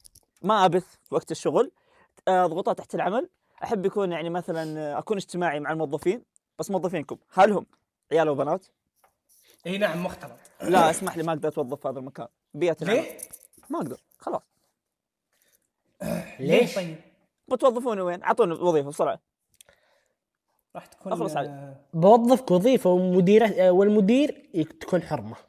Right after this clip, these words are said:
Speaker 3: مديرك
Speaker 1: كاشير،
Speaker 3: حرمة.
Speaker 1: كاشير في بارنيز. موافق.
Speaker 3: لا،
Speaker 1: إحنا
Speaker 3: عشان
Speaker 1: نتعامل
Speaker 3: ت-، تبلع قهوتهم، عشان ما ت-، ت-، ت-، تهز ميزانية بارنيز.
Speaker 1: بلاش، بلاش،
Speaker 3: أنت.
Speaker 1: بلاش. بلاش.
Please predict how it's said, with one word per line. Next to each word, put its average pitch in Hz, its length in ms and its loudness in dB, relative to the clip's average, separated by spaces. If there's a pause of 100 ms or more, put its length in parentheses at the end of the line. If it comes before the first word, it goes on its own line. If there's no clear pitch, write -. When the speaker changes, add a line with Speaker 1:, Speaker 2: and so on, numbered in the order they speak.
(120)
Speaker 3:
مديرك 151 220 0
Speaker 1:
كاشير، 185 260 -2
Speaker 3:
حرمة. 110 240 -14
Speaker 1:
كاشير 175 420 -2
في 147 60 -12
بارنيز. 156 400 -6 (680)
موافق. 139 240 -12 (2000)
Speaker 3:
لا، 160 80 -8
Speaker 1:
إحنا 180 100 -6
Speaker 3:
عشان 185 120 -2
Speaker 1:
نتعامل 170 320 0
Speaker 3:
ت-، - 20 0
تبلع 175 300 2
قهوتهم، 180 600 2
عشان 180 240 -6
ما 190 240 0
ت-، 165 160 -6
ت-، 165 360 -8
ت-، 170 540 -8
تهز 170 320 4
ميزانية 196 580 4
بارنيز. 160 340 2
Speaker 1:
بلاش، 165 200 4
بلاش، 139 280 -2
Speaker 3:
أنت. - 160 -12
Speaker 1:
بلاش. 151 180 -4 (1700)
بلاش. 156 440 -6